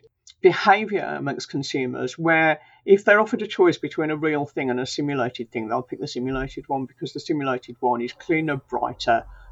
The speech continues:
more fun, <laughs> does more things, represents the future, and so on and so on, right? But also, if we're looking at younger consumers, we know that they have different values than their parents and older siblings,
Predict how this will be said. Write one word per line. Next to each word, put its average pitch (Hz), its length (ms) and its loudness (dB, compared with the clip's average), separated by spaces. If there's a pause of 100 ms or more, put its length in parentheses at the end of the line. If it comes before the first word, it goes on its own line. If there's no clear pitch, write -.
more 175 240 8
fun, - 500 0 (140)
<laughs> - 880 0
does - 260 4
more 165 240 4
things, 123 520 0 (220)
represents 190 460 4
the 160 80 -4
future, 135 480 -2
and 127 140 -2
so 131 160 -2
on 127 80 -2
and 127 120 -4
so 127 260 -2
on, 113 100 -8 (280)
right? - 280 -6 (440)
But 208 180 6
also, 135 800 2
if 190 200 2
we're 196 100 12
looking 190 300 4
at 160 100 -4
younger 170 260 0
consumers, 131 640 -4
we 160 140 -2
know 165 320 4
that 160 320 -2
they 151 420 2
have 170 220 -2
different 160 380 -4
values 151 480 2
than 160 200 -4
their 156 200 0
parents 127 540 -4
and 117 100 -6
older 123 240 -4
siblings, - 640 -8